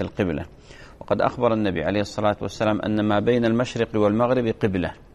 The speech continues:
ما بين المشرق والمغرب قبلة. على العموم يا أختي الفاضلة، أنت بالنسبة لك إذا كنت صليت إلى،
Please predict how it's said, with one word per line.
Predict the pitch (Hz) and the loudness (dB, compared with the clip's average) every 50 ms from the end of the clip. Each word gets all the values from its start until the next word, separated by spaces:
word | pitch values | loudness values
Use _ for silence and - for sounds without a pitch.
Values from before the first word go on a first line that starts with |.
| - - - | -20 -14 -6
ما | - 95 90 | -2 -2 0
بين | 92 104 110 104 101 | 2 2 2 2 2
المشرق | 98 95 104 110 - - 101 92 - - | 2 2 0 -2 -2 -4 -4 -6 -4 -2
والمغرب | 90 87 92 98 98 95 104 110 107 - - | -2 0 2 2 2 2 2 0 -2 0 0
قبلة. | 131 107 87 78 73 82 - - - - - - - - - - - - - - | 0 0 0 -2 -8 -10 -14 -18 -20 -20 -20 -20 -20 -20 -20 -20 -20 -14 -2 0
على | 113 123 131 | 0 2 2
العموم | 123 117 135 135 127 123 | 2 0 0 0 0 0
يا | 110 107 | -2 -4
أختي | - - 117 | -4 -4 -6
الفاضلة، | 104 107 110 95 87 85 82 - - - - - - | -4 0 0 0 0 0 -2 -4 -6 -6 -4 -2 0
أنت | 127 120 107 - 104 | 0 0 -2 -4 -4
بالنسبة | 95 - 107 117 123 - - - 113 | -4 -2 -2 -2 -2 -4 -2 0 2
لك | 110 110 - - | 2 2 0 -2
إذا | 110 - 104 104 110 107 | -4 -4 0 0 0 0
كنت | - - 143 131 117 - - 113 107 98 92 - - - | 0 0 -2 -2 -4 -4 -4 -2 0 0 0 -2 -6 -10
صليت | - - 113 107 107 113 123 127 127 117 - | -6 -4 -2 0 2 2 2 2 2 0 -2
إلى، | 123 - - 113 113 113 113 117 - | -2 -2 0 2 2 4 4 4 2